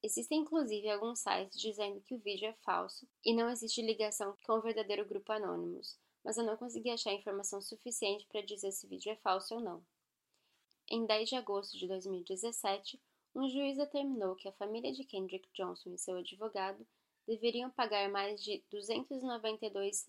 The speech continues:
mil dólares em honorários advocacionais para dezenas de pessoas que eles acusaram de jogo sujo em um processo que posteriormente foi retirado.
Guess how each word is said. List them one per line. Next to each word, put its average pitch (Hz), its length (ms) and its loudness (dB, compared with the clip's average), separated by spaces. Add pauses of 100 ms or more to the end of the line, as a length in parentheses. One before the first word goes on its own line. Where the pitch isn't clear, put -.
mil 233 240 2
dólares 190 720 0
em 208 160 0
honorários 190 540 0
advocacionais 202 960 -2 (300)
para 208 160 2
dezenas 220 360 0
de - 60 -16
pessoas 214 320 -4
que - 80 -10
eles 202 160 -2
acusaram 202 580 -2
de 190 140 -6
jogo 208 300 -4
sujo 202 420 -2 (180)
em 220 160 8
um 220 40 2
processo 208 420 2
que - 80 -8
posteriormente 214 800 -2
foi 202 100 -6
retirado. 185 540 0